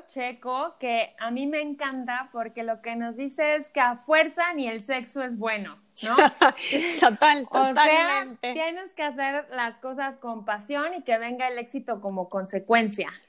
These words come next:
Speaker 2: Que a lo largo de nuestras vidas recibimos tantas etiquetas por mil razones y que eso no sea un determinante de nuestro éxito. Entonces, eh,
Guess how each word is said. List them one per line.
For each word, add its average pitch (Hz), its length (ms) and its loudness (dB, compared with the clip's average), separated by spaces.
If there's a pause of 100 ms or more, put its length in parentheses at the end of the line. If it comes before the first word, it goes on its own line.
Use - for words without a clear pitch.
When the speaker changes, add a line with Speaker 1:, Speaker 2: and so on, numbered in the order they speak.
(640)
Speaker 2:
Que 320 460 4
a 269 100 8
lo 302 140 4
largo 349 280 4 (100)
de 359 60 -2
nuestras 240 420 -6
vidas 247 420 -4 (240)
recibimos 269 680 -8
tantas 302 400 0
etiquetas 226 840 -8 (340)
por 302 220 0
mil 330 280 -2
razones 277 800 -6 (220)
y 269 100 -6
que 349 220 2
eso 370 160 0 (160)
no 320 160 -2
sea 269 240 -2
un 285 100 -4
determinante 233 1040 -4
de 226 180 -6
nuestro 220 440 -6
éxito. - 500 -8 (800)
Entonces, 277 880 0
eh, 233 460 -2